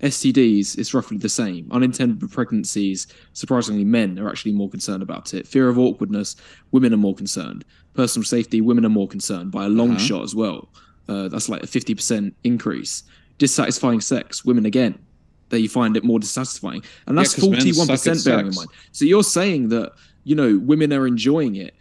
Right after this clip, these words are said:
Speaker 1: Forty-one percent said they actually,
Speaker 2: Okay,
Speaker 1: um,
Speaker 2: these are
Speaker 1: you know, don't
Speaker 2: concerns over casual sex, not forty-one percent of all women have dissatisfying sex every time
Speaker 1: No,
Speaker 2: they
Speaker 1: but they
Speaker 2: hook
Speaker 1: say
Speaker 2: up.
Speaker 1: that it's a concern.
Speaker 2: Yeah,
Speaker 1: But
Speaker 2: it's a concern.
Speaker 1: again,
Speaker 2: It's a
Speaker 1: it
Speaker 2: concern I have.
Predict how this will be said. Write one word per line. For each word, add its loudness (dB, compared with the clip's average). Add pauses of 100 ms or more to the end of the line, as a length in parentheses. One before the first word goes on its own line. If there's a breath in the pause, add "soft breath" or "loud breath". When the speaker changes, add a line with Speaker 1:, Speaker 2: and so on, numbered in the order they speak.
(160)
Speaker 1:
Forty-one 2
percent 0
said 0
they 4
actually, 2 (380)
Speaker 2:
Okay, 0
Speaker 1:
um, 2
Speaker 2:
these 4
are 4
Speaker 1:
you 2
know, -2
don't 0
Speaker 2:
concerns 2
over 0
casual -4
sex, -4
not 0
forty-one 2
percent -4
of -6
all 0
women -2 (360)
have -6
dissatisfying -4
sex -6
every -4
time -8
Speaker 1:
No, 2
Speaker 2:
they 2
Speaker 1:
but 2
they 4
Speaker 2:
hook 2
Speaker 1:
say 2
Speaker 2:
up. 0
Speaker 1:
that 0
it's -4
a -8
concern. -4 (240 soft breath)
Speaker 2:
Yeah, 2
Speaker 1:
But 6
Speaker 2:
it's -2
a 0
concern. 0
Speaker 1:
again, 6
Speaker 2:
It's 4
a 4
Speaker 1:
it -2
Speaker 2:
concern 2
I 2
have. -4